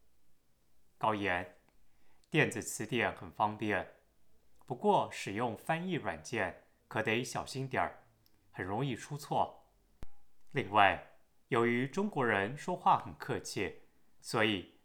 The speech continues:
说中文的时候要特别注意，要不然会显得很没有礼貌。比方说，跟很久没见的朋友打招呼，可以说“你最近怎么样？”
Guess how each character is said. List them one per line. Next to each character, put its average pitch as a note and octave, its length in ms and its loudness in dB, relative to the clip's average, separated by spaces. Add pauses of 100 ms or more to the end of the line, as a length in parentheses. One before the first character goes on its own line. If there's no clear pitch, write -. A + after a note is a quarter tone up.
说 F3+ 200 -2
中 G#3+ 200 -2
文 B2 140 0
的 G#2+ 80 -2
时 - 180 -8
候 G2+ 500 2
要 G#2+ 160 4
特 - 240 -2
别 F#2+ 200 -2
注 F2+ 240 -6
意， F#2 360 -6 (460)
要 A#2 160 4
不 A#2+ 100 -4
然 G2 460 2
会 D3 100 -2
显 E2 300 -2
得 F2 360 -4
很 F#2 180 -6
没 G2 180 -2
有 C#3+ 140 -2
礼 A#2 240 -8
貌。 G2 400 2 (600)
比 - 120 -6
方 G#2+ 200 -2
说， A#2 560 0 (640)
跟 F3+ 180 0
很 B2+ 240 -4
久 A#2+ 280 0
没 F#2+ 180 -6
见 G3+ 220 -4
的 C3 80 -4
朋 G#2+ 240 -10
友 A2 200 2
打 F2 200 -2
招 A2 200 0
呼， F2 460 -6
可 - 140 -6
以 E2 100 -4
说 C3 480 -2 (300)
“你 F#2 140 -8
最 D3+ 240 2
近 D3+ 200 -2
怎 - 160 -8
么 E2 80 -16
样？” F2 400 -2